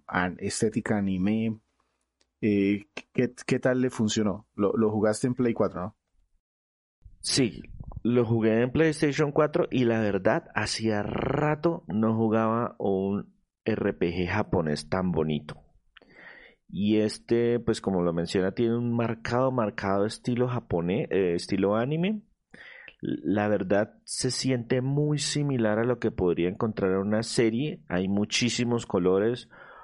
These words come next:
Speaker 2: unos diseños de personajes así súper estereotipados, o sea, no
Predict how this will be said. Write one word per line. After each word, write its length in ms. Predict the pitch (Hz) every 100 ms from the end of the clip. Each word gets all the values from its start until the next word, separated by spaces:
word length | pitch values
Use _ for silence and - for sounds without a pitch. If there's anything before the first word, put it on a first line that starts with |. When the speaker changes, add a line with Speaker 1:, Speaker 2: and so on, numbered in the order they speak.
| - -
Speaker 2:
unos 560 | 104 107 113 117 -
diseños 360 | 110 104 98 104
de 60 | 117
personajes 600 | 92 87 87 87 98 110
así 180 | 104
súper 480 | 107 113 104 104 85 87
estereotipados, 1200 | - 87 82 82 - - 92 92 110 147 - -
o 60 |
sea, 600 | - 78 73 76 73 69 58 - - _ _ - 67 62
no 280 | 82 85